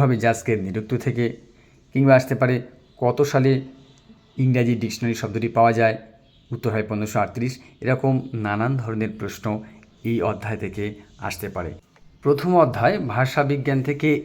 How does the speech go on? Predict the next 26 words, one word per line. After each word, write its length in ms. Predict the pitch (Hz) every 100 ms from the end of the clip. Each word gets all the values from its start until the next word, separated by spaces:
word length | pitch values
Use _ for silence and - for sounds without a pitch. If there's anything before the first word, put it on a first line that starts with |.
| - -
এই 80 | 156 170
প্রশ্নগুলি 500 | 156 - 143 139 139 135
করলেই 300 | 127 123 135 123
তোমাদের 300 | 107 101 107
কমন 200 | 107 107 104
পাওয়া 140 | 123 127
সম্ভব 280 | 98 95 92 98
হবে। 160 | 107 85 - - - 131
এর 80 | 147
বাইরে 240 | 139 139 143 -
আর 80 | 120 117
কোনো 140 | 147 135
প্রশ্ন 240 | 120 113 117 110 107
পরীক্ষা 340 | 95 92 107 92
আসবে 220 | 90 95 98
না। 60 | - - - - - - 117
আশা 140 | 131 165
করি 140 | 165 151 98
ভিডিওটি 320 | 107 135 123
তোমাদের 260 | 113 107 107
জন্য 160 | 113 110 101 95
ভীষণ 360 | 107 107 131 127 135 -
কার্যকরী 380 | 101 90 98 95 90
হতে 140 | 87 -
চলেছে। 220 | 82 82 - _ _ - -
তবে 180 | 139